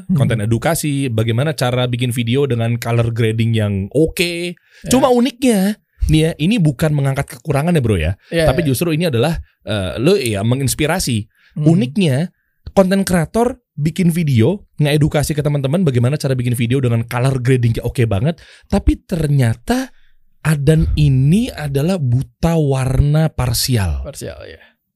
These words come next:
Speaker 2: Wah, itu gue nggak kebayang sih.
Speaker 1: <laughs> Aneh ya? <laughs>
Speaker 2: Aneh banget. Hah? Nggak, maksudnya ini kan pasti kan akan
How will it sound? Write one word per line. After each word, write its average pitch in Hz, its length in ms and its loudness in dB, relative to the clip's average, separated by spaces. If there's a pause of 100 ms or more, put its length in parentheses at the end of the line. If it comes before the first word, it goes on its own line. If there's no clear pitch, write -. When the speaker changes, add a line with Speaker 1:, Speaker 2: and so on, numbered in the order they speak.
(140)
Speaker 2:
Wah, 90 320 -2 (800)
itu - 160 -6
gue 135 180 -4
nggak 120 220 -2
kebayang 101 440 0
sih. 170 160 -2
Speaker 1:
<laughs> - 20 -2
Aneh 185 180 0
ya? 147 80 -2 (220)
<laughs> - 180 -2
Speaker 2:
Aneh 170 200 0
banget. 226 440 0 (520)
Hah? 247 260 0 (280)
Nggak, 240 240 2
maksudnya 233 380 0 (300)
ini 202 160 0
kan 262 100 -2
pasti 214 160 -4
kan 247 140 0
akan 202 200 -2